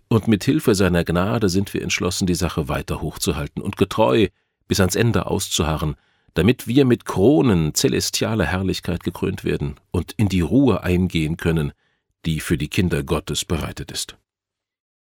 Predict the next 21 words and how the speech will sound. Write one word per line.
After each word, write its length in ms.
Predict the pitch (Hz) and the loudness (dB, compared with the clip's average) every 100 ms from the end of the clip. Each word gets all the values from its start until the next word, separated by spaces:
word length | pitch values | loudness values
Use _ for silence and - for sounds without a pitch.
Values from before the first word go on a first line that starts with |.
| _ | _
Fünf 220 | - 131 | -2 -2
Tage 240 | - 139 117 | -2 -2 -4
später 460 | - 120 101 101 | 0 0 0 -4
schrieb 260 | - 113 - | -4 -6 -6
der 120 | 95 | -6
Prophet 420 | - 90 - 104 | -4 -2 -2 -2
an 100 | 85 | -4
die 80 | 85 | -6
Führungsbeamten 840 | - 113 90 90 - 85 95 98 104 | -4 -2 -2 -4 -4 -4 -4 -4 -6
in 100 | 92 | -4
der 140 | - | -6
Kirche 360 | - 101 95 - | -4 -6 -4 -6
und 240 | 87 - _ _ _ | -6 -12 _ _ _
die 120 | 85 | -6
Heiligen 480 | 78 85 78 90 85 | -2 -2 -2 -4 -4
in 240 | - 80 71 | -4 -6 -4
Missouri: 580 | 69 - - - - - _ _ _ _ _ _ _ _ _ _ _ _ _ _ _ _ _ _ _ _ - | -4 -4 -6 -8 -12 -16 _ _ _ _ _ _ _ _ _ _ _ _ _ _ _ _ _ _ _ _ -6
„Lasst 200 | 120 - | -4 -2
uns 140 | 127 | -4
dankbar 340 | - 139 - 101 | -4 -6 -4 -6
sein, 300 | 90 82 | -4 -6